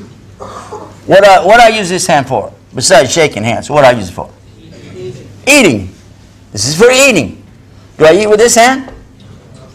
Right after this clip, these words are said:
How about,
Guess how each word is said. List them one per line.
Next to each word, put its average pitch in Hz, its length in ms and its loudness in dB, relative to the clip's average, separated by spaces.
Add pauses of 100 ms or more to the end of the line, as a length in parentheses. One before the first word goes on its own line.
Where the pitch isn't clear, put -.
(2500)
How - 140 -2
about, - 440 0